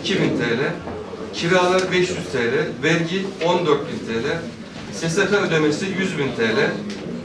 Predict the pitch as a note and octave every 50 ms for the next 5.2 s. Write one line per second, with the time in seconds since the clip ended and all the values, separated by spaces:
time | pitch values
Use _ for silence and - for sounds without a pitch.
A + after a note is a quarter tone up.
0 | - - - - - - - - - G3+ G3 G3+ F#3+ F#3+ F#3+ F#3+ F#3+ F#3+ F#3 E3+
1 | F#3+ F#3+ F3+ F3+ F3+ F3+ - F3 - - D#3 D3+ C3 - D#3 - - - - -
2 | - - - - - - - - E3 E3 E3 G3 F#3+ F#3 G3 F#3+ - F#3 F3+ F3+
3 | E3+ - - - - - - - - - - - - - - - - - - -
4 | C#3+ D3+ D#3+ F#3+ F#3+ F#3 - - - G3+ F3+ G3+ G#3+ F#3+ F#3+ F3+ E3+ F3 F3+ F3
5 | E3+ E3+ F3+ F3+